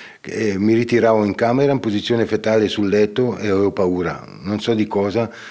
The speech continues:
durato poco, eh, però questi sentimenti, eh, e lì probabilmente era la paura della morte, la chiamo io.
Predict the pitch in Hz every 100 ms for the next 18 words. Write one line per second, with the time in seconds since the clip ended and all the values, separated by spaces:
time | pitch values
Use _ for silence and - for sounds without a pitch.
0 | - _ 95 107 113 113 101 98 - 80
1 | 85 78 78 - 95 113 131 110 95 -
2 | - - - 131 123 127 117 120 131 135
3 | 135 123 98 95 92 90 87 78 - -
4 | 110 139 139 123 117 123 135 110 101 98
5 | 104 117 113 104 92 95 113 - 98 87
6 | 80 - 69 69 - - - _ - 98
7 | 113 101 95 92 80